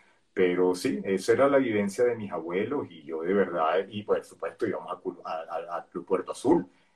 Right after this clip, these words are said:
Ya estaba toda la comunidad y todo el mundo, y bueno, todos éramos niños y eso, y estaban mis primos aquí también, ¿no?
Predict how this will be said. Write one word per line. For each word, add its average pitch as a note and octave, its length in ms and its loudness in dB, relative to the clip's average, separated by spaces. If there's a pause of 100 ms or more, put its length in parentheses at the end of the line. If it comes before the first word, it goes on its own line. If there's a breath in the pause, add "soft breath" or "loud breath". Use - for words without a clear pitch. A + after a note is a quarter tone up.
(180 soft breath)
Ya - 120 -12
estaba - 340 -14
toda F#2 480 2
la F2 160 -4
comunidad E2+ 640 0
y G#2+ 120 -2
todo F2 180 -6
el F2 120 -10
mundo, C3+ 360 0
y F#2+ 80 -2
bueno, - 240 -2
todos - 220 -12
éramos G2+ 320 -8
niños A2 400 -6 (100)
y E2+ 80 -6
eso, - 280 -4
y C#2 220 -20
estaban - 280 -10
mis G2 160 -2
primos F2+ 380 -4
aquí E2+ 180 -12
también, - 460 0
¿no? G#2+ 180 -8